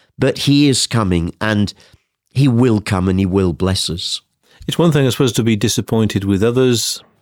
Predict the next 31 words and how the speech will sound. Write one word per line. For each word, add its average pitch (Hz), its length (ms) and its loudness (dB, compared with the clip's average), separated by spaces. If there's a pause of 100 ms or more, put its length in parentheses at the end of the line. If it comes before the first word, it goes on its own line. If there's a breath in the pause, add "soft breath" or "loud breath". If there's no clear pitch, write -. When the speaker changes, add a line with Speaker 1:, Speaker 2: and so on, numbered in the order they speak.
(320)
Speaker 2:
and 98 120 -2
disappointed 107 440 0
with 101 120 0
ourselves, 95 880 0 (480 soft breath)
but - 180 -2
being 147 240 2
disappointed 135 460 0
with 120 220 0
God 107 420 -2 (640)
and 113 100 0
what 143 120 0
we 131 100 2
believe 110 500 0 (280)
perhaps 104 180 -6
he's 98 140 -6
promised 113 420 -2
us, 85 180 -6
that's, - 460 -6 (120)
that's 127 180 -4
another 117 200 0
matter. 98 380 -4 (480)
Speaker 1:
Yeah, 180 580 2
and 160 380 0 (220)
that 165 340 -4
is 160 560 0 (720)
pretty 156 260 -2
deep 139 400 0
and 107 140 0
profound. 120 500 0
And 110 140 2
I, 110 160 -2